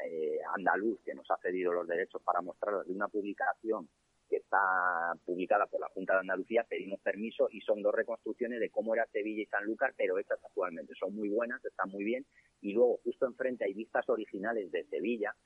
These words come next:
donde se puede comprobar que la reconstrucción no era correcta, porque los elementos fundamentales de las vistas, que están tomadas desde el mismo sitio, son parecidos. Se ve un Guadalquivir lleno de naves, de barcos,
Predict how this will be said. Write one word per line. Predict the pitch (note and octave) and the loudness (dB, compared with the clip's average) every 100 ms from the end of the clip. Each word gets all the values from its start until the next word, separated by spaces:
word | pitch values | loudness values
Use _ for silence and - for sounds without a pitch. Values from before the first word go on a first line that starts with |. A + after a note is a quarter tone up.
| _ | _
donde | G2 F2 | -4 -2
se | - - | -2 0
puede | G2+ | 2
comprobar | G#2+ G2+ G#2 A2+ | 2 2 4 4
que | A2+ | 2
la | G2 | 0
reconstrucción | - F2 - D2+ F#2 | 0 -8 -8 -4 -2
no | F#2+ | 0
era | G#2 - | -2 -2
correcta, | F2+ G#2+ F#2+ | -2 -2 -2
porque | F2+ - D2+ | -4 -4 -2
los | D2+ - | -4 -4
elementos | C#2 E2+ F#2 G#2 - | -6 -6 -2 -2 -2
fundamentales | G2+ F#2+ F2 E2+ - G#2 F2 | -4 -2 -2 -4 0 0 0
de | D#2+ | 0
las | D2+ - | -2 -4
vistas, | A2 - G2+ | -14 -4 -6
que | - | -6
están | - E2 | -4 -4
tomadas | E2 E2 E2+ D#2+ | -2 -4 -2 -2
desde | D#2+ D#2 | -6 -8
el | D#2 | -8
mismo | E2+ E2 | -8 -6
sitio, | G2 G2+ A2 - | -6 -4 -4 -4
son | G2 | -4
parecidos. | - F2 - A2 G2+ - _ _ _ _ | 0 -2 -2 -4 -4 -8 _ _ _ _
Se | F2 | -2
ve | F2 G2+ | 0 0
un | G2 | 4
Guadalquivir | G2+ G2+ F#2+ G2+ A2 G2+ | 4 4 0 -2 -2 -2
lleno | G2 F#2+ | -4 -2
de | F#2+ | -2
naves, | G2 A2 A2 B2 _ - | 0 0 0 -6 _ -10
de | - | 0
barcos, | G2+ G#2+ G#2 | 0 0 -6